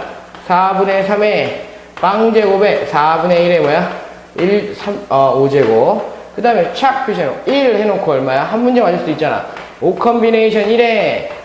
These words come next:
사분의 삼에 뭐야? 일 제곱에 사분의 일에 네 제곱. 자,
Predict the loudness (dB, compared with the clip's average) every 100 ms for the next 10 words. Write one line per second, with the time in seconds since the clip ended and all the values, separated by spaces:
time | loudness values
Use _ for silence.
0 | -4 0 2 2 2 0 0 0 0 2
1 | 2 2 0 -6 -10 -16 -10 0 2 4
2 | 2 2 2 2 0 -4 -2 0 0 0
3 | 0 0 0 -2 -2 -8 -14 -20 -20 -20
4 | -2 0 2 2 2 2 0 -2 -8 -4
5 | 0 2 2 2 -2 -4